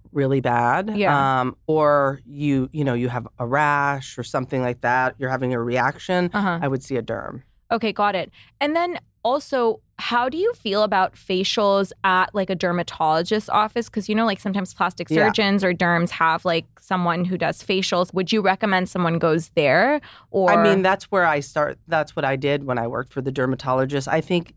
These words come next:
Speaker 1: yeah, it just depends. Like, there's so many places in L A that,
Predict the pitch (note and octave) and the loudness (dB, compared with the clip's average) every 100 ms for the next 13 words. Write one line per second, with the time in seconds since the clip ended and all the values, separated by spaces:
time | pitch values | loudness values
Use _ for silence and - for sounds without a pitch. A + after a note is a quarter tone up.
0 | _ F3+ A3+ G3 D3+ G3 - A3+ - G#3+ | _ -2 0 2 0 -4 -6 -8 -4 -2
1 | A3 D#3 B2+ B2 B2+ - D#3+ - G3 F#3 | -2 -2 -2 -2 -2 -4 -6 -4 -2 0
2 | F#3 G3 F3+ - D#3 D3+ F3 E3 D3 C3+ | 0 0 -2 -2 -4 -2 -4 0 2 4
3 | C3+ C3 C#3+ D#3 C#3+ B2+ | 4 2 2 2 2 2